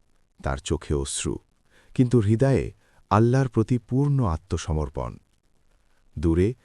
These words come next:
পানির মধ্যে ডুবে যাচ্ছে একটি ছেলে। পিতা চিৎকার করে ডাকছেন, "বেটা, আমার সাথে আরোহণ করো।"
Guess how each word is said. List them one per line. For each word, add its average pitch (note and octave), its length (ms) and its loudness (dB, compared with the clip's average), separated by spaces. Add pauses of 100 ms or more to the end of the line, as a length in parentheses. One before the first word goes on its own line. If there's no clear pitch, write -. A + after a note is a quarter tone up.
(320)
পানির B2 360 4
মধ্যে G#2 340 2
ডুবে G2 260 2
যাচ্ছে E2+ 360 0
একটি D#2 220 -4
ছেলে। B1+ 360 -6 (540)
পিতা G#2 260 4
চিৎকার G2+ 480 2
করে F2 220 0
ডাকছেন, D2 520 -4 (440)
"বেটা, G#2+ 460 2 (380)
আমার F#2 240 2
সাথে - 300 -2
আরোহণ G2+ 420 2
করো।" B1+ 320 -4